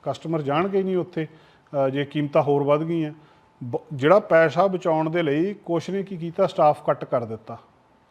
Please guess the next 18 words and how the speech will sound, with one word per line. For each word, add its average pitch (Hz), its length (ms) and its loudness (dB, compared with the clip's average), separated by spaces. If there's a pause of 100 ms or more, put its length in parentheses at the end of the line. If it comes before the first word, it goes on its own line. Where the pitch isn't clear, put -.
(100)
ਜਿਹੜੇ 151 320 -2 (440)
ਜਾਂ 151 180 4
ਉਹਨਾਂ 185 200 4
ਦੇ 196 100 0 (100)
ਘੰਟੇ 156 360 0
ਘਟਾ 165 200 4
ਦਿੱਤੇ 127 280 -6
EMPLOYEES 117 440 -8 (100)
ਦੇ। 120 80 -18 (720)
ਰੈਸਟੋਰੈਂਟਸ 208 640 0
ਨੇ 185 360 0 (120)
ਆਪਣੇ 185 300 0
ਮੈਨਿਊ 160 460 2
ਐਡਜਸਟ 160 380 -2
ਕਰ 139 220 2
ਲਿਆ 135 260 2
ਇਸ - 200 -8
ਵੇਲੇ 123 240 -4